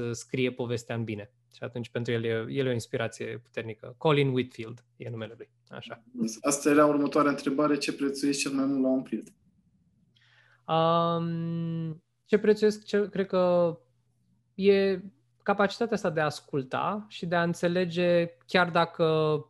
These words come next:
Speaker 1: nu e neapărat de acord. Adică mie mi se pare că prietenia este despre, uh, a ne susține reciproc, a ne asculta,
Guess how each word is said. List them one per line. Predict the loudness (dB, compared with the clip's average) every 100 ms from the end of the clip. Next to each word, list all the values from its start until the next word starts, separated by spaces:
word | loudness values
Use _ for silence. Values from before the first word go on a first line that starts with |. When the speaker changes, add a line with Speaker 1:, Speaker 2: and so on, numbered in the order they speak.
| _ -4
Speaker 1:
nu | 0
e | 2
neapărat | 0 -2 -2 0
de | -2
acord. | -6 -10 -12 _ _ _ -4
Adică | 0 2
mie | 2
mi | 2
se | 0
pare | 2 2
că | 0
prietenia | 0 0 2 0 2 2
este | 0 -2 -4
despre, | -2 -4 -4 -2 0 0 -2 -8 _ _ _ _ _ -8
uh, | -4 -2 -2
a | 0
ne | 0
susține | 0 -4 -2 2 2
reciproc, | 2 -4 -2 0 0
a |
ne | 0
asculta, | -2 -2 -4 -2 -2 -2 -6